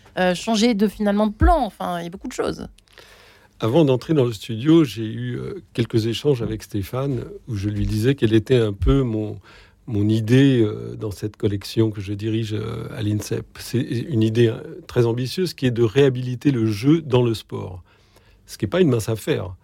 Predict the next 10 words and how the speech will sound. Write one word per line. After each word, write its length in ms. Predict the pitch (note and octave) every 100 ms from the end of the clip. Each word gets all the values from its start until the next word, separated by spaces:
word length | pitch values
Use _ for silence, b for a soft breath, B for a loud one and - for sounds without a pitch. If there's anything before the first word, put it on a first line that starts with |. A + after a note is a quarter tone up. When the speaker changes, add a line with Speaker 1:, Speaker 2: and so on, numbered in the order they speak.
| b b b b b b
Speaker 2:
C'est-à-dire 360 | - B2 C3 -
que 100 | B2+
la 360 | B2 C3 A2+
rationalisation 1120 | A2 D3 - D#3+ D#3 C3+ C3 B2+ - F#3 E3
dont 200 | A2+ A2+ G#2+
a 80 | G#2
parlé 280 | A2+ A2
Stéphane 460 | G2+ - A2 D#3+ C#3+
à 60 | G#2
l'instant, 560 | G#2+ G#2 - E3+ E3